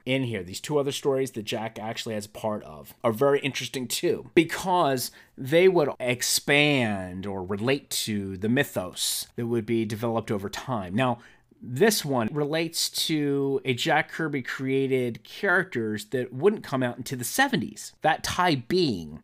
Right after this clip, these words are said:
the Mercury story has been identified as the activities of the Eternal Macquarie, or Mercury, and that Pluto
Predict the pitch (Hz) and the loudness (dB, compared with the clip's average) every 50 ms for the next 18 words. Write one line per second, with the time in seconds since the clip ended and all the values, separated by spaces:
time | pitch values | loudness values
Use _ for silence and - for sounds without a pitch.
0 | - - 120 117 139 139 139 120 123 135 151 190 208 208 - - 196 180 175 160 | -14 -14 -6 -4 -2 -2 -2 -2 0 4 6 4 4 4 0 -6 -2 0 0 0
1 | - - - - - - - 170 165 156 131 104 82 57 50 - - - - 143 | 0 0 0 0 0 6 6 6 6 6 2 0 -2 -8 -12 -16 -18 -8 -2 -2
2 | 147 131 120 147 165 156 143 139 131 117 - 147 147 160 175 160 - - - 90 | 0 0 2 2 2 4 4 2 0 0 2 4 4 4 4 2 0 0 -6 -4
3 | 69 113 110 - - - - - - - _ - - 127 127 127 127 127 117 - | -4 -6 -12 -14 -16 -18 -18 -20 -20 -20 _ -6 -2 0 2 4 2 2 2 2
4 | 135 127 127 123 - - 160 156 165 170 165 165 160 160 156 - - - 147 135 | 2 2 2 0 0 -2 -2 -2 0 -2 0 0 0 0 0 -2 -6 -4 2 4
5 | 131 131 131 120 123 135 127 123 123 113 113 - - - 156 156 151 143 131 120 | 4 4 4 0 -2 -2 0 0 0 -2 -4 -2 -2 -2 0 0 0 0 0 2
6 | 117 117 117 120 - _ - 127 135 151 160 165 - 143 107 87 78 - - - | 0 0 -2 -4 -8 _ -4 2 6 6 6 6 6 2 0 0 -2 -8 -14 -18
7 | _ _ _ - 113 113 117 113 127 127 - _ _ _ - 190 254 302 - - | _ _ _ -6 -2 0 0 0 0 -2 -6 _ _ _ 4 6 6 6 6 2
8 | - 131 92 67 67 - - _ _ _ _ - 143 135 139 135 131 139 - - | -2 -2 -4 -4 -8 -18 -20 _ _ _ _ -2 0 4 6 6 4 4 2 -6
9 | _ _ - - - - - - 302 302 285 196 113 92 - - - - - | _ _ -12 -12 -10 -8 -2 2 4 4 6 4 2 2 0 -6 -10 -14 -18